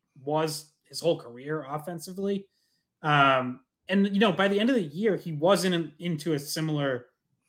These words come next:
role as he is now. Like, Lindholm Carlo did become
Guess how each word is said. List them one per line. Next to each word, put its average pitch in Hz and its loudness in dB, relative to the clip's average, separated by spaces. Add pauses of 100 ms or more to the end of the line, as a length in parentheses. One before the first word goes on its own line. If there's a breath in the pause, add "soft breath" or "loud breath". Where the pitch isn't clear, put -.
(140)
role 156 4
as 143 2
he 165 2
is 139 0
now. 127 -2
Like, 107 -14
Lindholm 160 -2
Carlo 143 -2
did 131 -10
become 117 -16